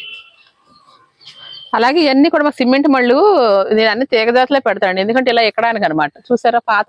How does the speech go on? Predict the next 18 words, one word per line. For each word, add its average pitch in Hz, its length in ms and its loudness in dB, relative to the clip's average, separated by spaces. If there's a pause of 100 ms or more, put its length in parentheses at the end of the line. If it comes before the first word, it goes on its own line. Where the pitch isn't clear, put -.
మొక్కలు 208 240 0
ఉన్నాయి 185 220 -4
కదా, 185 160 0 (560)
ఇలాగ 214 320 0
ఆచిలు 240 300 -2
పెట్టుకున్నాం 196 480 -4
కదా, 196 180 0 (160)
అందుకు 247 320 0
ఈ 233 40 2 (100)
మళ్ళన్నీ 233 500 0
కూడా 269 160 -2
మాకు 233 180 -4
ఎప్పుడు 262 160 -4 (100)
తీగజాతులే 220 600 0
ఉంటాయి, 208 320 -2
మిగతా 226 220 -2 (100)
మొక్కలన్నీ 196 400 -2
కూడా 277 100 0